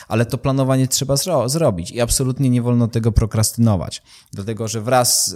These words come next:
z odda-, z oddelegowywaniem tego na kolejny termin, kolejny termin, kolejny termin,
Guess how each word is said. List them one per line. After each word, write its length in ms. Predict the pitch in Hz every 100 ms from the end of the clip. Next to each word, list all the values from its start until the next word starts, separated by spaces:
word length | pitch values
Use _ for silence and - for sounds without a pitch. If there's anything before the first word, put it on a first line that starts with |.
| 104
z 60 | -
odda-, 600 | 113 110 113 117 117 123
z 120 | -
oddelegowywaniem 1000 | 120 120 117 117 113 113 117 156 147 123
tego 220 | 113 107
na 100 | 98
kolejny 420 | - 113 127 123
termin, 320 | 110 104 98
kolejny 360 | 92 117 127 113
termin, 280 | 107 95 95
kolejny 360 | - 131 127
termin, 400 | 104 92 104 139